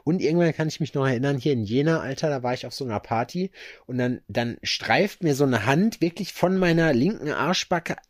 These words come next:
über meine rechte so im Vorbeigehen und ich guck so, ich denk, was war das denn für eine Übung, Alter? So, ne, mir dann nichts weiter gedacht, weiter gesoffen, auf einmal steht die neben mir so, „Hi!“ Ich guck die so an, ich denk mir so, „Verpiss dich“, so. <laughs> Und dann,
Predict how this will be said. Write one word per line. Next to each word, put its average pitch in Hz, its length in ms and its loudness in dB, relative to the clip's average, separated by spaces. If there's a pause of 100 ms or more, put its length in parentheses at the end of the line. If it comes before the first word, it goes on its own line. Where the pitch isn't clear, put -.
über 202 260 4
meine 175 380 4
rechte 160 360 0
so 175 200 0
im 156 120 2
Vorbeigehen 143 720 2
und 104 100 2
ich - 140 -2
guck - 220 -4
so, 156 100 0
ich 123 140 0
denk, 98 180 -2
was 92 220 -6
war 87 160 -6
das 143 240 0
denn 151 180 2
für 120 140 0
eine 98 120 2
Übung, 92 440 0
Alter? 92 420 -2 (400)
So, 107 220 2
ne, 131 180 6
mir 135 160 4
dann 120 140 2
nichts 123 200 -4
weiter 135 280 2
gedacht, 120 360 0
weiter 127 300 2
gesoffen, 139 420 0
auf 117 120 -2
einmal 131 260 -2
steht - 280 -4
die 147 80 -2
neben 147 260 2
mir 98 180 0
so, 110 280 0 (460)
„Hi!“ 311 420 2 (460)
Ich - 100 -10
guck 175 120 -2
die 170 80 0
so 131 140 2
an, 127 260 2
ich 170 140 0
denk 101 180 -2
mir 104 100 -2
so, 101 120 -6
„Verpiss - 640 0
dich“, 131 240 0
so. 107 240 0 (400)
<laughs> - 420 2
Und 349 140 0
dann, 160 260 2